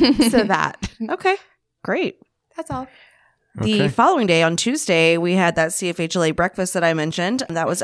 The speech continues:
Speaker 2: over at the Hilton Bonnet Creek. So great to see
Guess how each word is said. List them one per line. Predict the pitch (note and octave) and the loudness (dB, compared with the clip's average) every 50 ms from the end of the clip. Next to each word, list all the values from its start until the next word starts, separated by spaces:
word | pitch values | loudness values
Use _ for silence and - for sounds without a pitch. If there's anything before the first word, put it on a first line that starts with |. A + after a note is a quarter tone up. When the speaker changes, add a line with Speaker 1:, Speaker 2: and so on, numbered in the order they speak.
| - - | -4 -2
Speaker 2:
over | - G3 F3+ F#3 F#3 | -2 0 2 2 2
at | E3 G#2+ D#3+ E3+ E3+ - | 2 2 2 0 -2 -4
the | F#3 F3 E3+ E3 E3 E3 - - - - - | -4 -2 -2 -2 -2 -4 -8 -12 -20 -12 -6
Hilton | - A3+ G3+ E3 G#3 | -4 -2 -2 -2 -2
Bonnet | G3 F3+ F3 F3 F3 - | -2 0 0 -2 -2 -4
Creek. | - - - D#3 E3 G#3+ C#4+ - | -8 -12 -10 -10 -10 -10 -8 -6
So | - - F3+ | -4 -2 -2
great | F3 - E3+ F3 E3 | -2 -2 -4 -4 -4
to | F3+ | -6
see | - - - F3 E3+ E3+ E3+ | -6 -6 -4 -6 -6 -6 -8